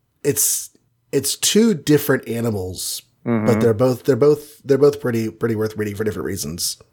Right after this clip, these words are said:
Speaker 2: But Starlin used him a lot, right?
Speaker 1: Yeah, Starlin would be the second animal. The first animal, I forget who the writer was. I want to say it was Thomas or Conway, but I just don't remember.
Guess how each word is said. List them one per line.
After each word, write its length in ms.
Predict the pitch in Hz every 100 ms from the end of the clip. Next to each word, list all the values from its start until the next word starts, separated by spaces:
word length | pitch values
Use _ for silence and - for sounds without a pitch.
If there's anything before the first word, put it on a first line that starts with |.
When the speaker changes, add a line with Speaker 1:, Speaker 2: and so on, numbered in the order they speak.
| _
Speaker 2:
But 140 | 120
Starlin 500 | - - 165 156 98
used 220 | 95 92 95
him 100 | 82
a 60 |
lot, 240 | 80 80 85
right? 300 | 90 107 - _ _ _ - -
Speaker 1:
Yeah, 200 | 156 147
Starlin 340 | 123 160 175 170
would 120 | 147
be 80 | 135
the 80 |
second 320 | 135 143 131 120
animal. 260 | 107 104
The 80 | 110
first 320 | 104 151 143
animal, 460 | 135 127 123 120 123
I 80 | 127
forget 320 | 123 123 139
who 460 | 135 123 127 117 117 - _ -
the 100 | 120
writer 400 | 117 117 117 117
was. 320 | 117 117 104
I 100 | 95
want 380 | 92 90 117 117
to 80 | 120
say 480 | - 123 117 117 117
it 280 | 110 110 107
was 400 | 110 107 101 -
Thomas 720 | - 110 110 107 101 - -
or 180 | 98
Conway, 500 | 95 110 107 104 104
but 100 | 104
I 40 | 95
just 220 | 98 -
don't 160 | 98 -
remember. 480 | 95 101 104 104